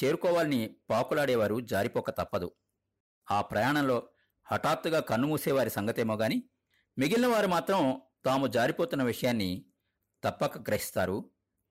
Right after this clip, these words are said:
కొన్ని అనుభవాలు ఎదురైనప్పుడు. వెయ్యి తరాలకు అవసరమైన డబ్బు ఒక్కచోట పోగేయగలం, కానీ మన జీవితమంతా తినవలసిన దాన్ని ఒకేసారి తినలేం కదా మిస్టర్ సేన్. ప్రస్తుతానికి మీకు ఒక విషయం మాత్రం చెప్పగలను.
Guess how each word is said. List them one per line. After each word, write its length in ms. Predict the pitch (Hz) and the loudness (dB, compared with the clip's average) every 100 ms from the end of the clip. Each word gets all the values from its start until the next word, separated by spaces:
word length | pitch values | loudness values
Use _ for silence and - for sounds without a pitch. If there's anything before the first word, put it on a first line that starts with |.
| - | -2
కొన్ని 220 | 104 101 | 0 0
అనుభవాలు 420 | 90 107 120 113 | -2 0 0 0
ఎదురైనప్పుడు. 600 | 92 90 110 95 - 85 _ _ _ _ _ _ - | 0 0 0 -2 -4 -10 _ _ _ _ _ _ -6
వెయ్యి 240 | 101 131 151 | -2 0 2
తరాలకు 640 | 131 143 196 185 143 - - | 2 2 0 0 -4 -4 -4
అవసరమైన 440 | 107 123 143 139 117 | -2 0 0 0 0
డబ్బు 540 | 101 120 147 101 - _ _ _ - | -2 0 0 0 -4 _ _ _ -10
ఒక్కచోట 400 | - 104 123 127 | -6 -2 0 -2
పోగేయగలం, 680 | - - 110 120 139 135 110 | -6 -4 0 2 2 0 0
కానీ 380 | 104 143 226 _ _ _ _ _ - | -2 -2 -4 _ _ _ _ _ -6
మన 140 | 131 165 | -2 0
జీవితమంతా 600 | 135 196 247 226 214 196 | 2 0 2 0 0 0
తినవలసిన 480 | 185 165 170 156 151 | 2 2 0 0 0
దాన్ని 460 | 143 165 127 110 _ - | 0 2 0 -2 _ -12
ఒకేసారి 460 | 101 - 139 143 127 | -8 -2 0 2 0
తినలేం 460 | - - 120 135 131 | -2 -2 0 0 0
కదా 220 | 107 104 | 0 0
మిస్టర్ 300 | 95 - 95 | -2 -6 -6
సేన్. 240 | - 190 - _ _ _ _ - | -4 -4 -4 _ _ _ _ -4
ప్రస్తుతానికి 680 | 104 - 139 - 98 90 _ _ _ - | -4 0 -2 -2 -4 -8 _ _ _ -6
మీకు 180 | 107 104 | -2 -2
ఒక 140 | 95 | 0
విషయం 240 | 107 - 139 | -2 -2 0
మాత్రం 280 | 127 120 107 | 0 -2 -4
చెప్పగలను. 480 | 92 - 92 90 | -4 -4 -6 -6